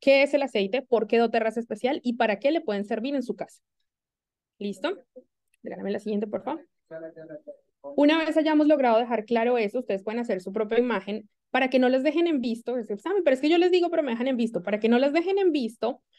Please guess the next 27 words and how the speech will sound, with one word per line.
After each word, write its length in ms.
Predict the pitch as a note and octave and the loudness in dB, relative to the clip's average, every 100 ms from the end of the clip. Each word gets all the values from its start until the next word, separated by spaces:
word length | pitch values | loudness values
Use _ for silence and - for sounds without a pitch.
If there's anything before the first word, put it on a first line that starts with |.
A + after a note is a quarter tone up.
| _ _ | _ _
siempre 640 | - - F4 E4+ F4 F#4 | -6 2 4 4 0 0
envíen 580 | D#4+ C#4 C4 A#3+ C4 - | 0 2 2 0 -2 -4
una 280 | - B3+ A3+ | 0 2 2
pregunta, 400 | A3+ G3+ F#3+ F#3 | 2 0 -2 -4
o 40 | E3+ | -4
sea, 160 | G3 | -4
siempre 340 | F#3+ C4 B3+ C#4 | 0 0 0 0
dejen 200 | C#4+ D4 | -2 -4
la 100 | D4 | -4
pelota 460 | A3+ A#3+ A#3 E4 - | -4 -4 -4 -10 -6
del 200 | G#3+ G#3 | -4 -2
lado 220 | F#3+ F3+ | -2 -2
de 120 | G3 | -2
allá. 280 | F#3 E3+ - _ | -2 -6 -10 _
Entonces, 380 | G#3 G#3 A#3+ A#3+ | -6 -2 0 0
yo 80 | C4 | 0
siempre 220 | C4+ C#4+ | 0 0
les 40 | |
digo, 200 | A#3+ F3 | 0 -2
teniendo 280 | G3 B3 A3+ | 0 0 0
en 80 | A#3+ | 0
cuenta 300 | C4+ D4+ D#4 | -2 -2 -4
el 140 | E4 | -6
video 600 | B3 A3+ A3+ G#3 F#3 G3+ G#3+ _ _ | -4 -2 0 0 -2 -4 -8 _ _
o 100 | - | -6
la 120 | A3 G3 | -4 -4
imagen, 760 | G3+ A3+ G3+ F#3+ G3+ B3 B3 | -4 -4 -4 -6 -8 -8 -10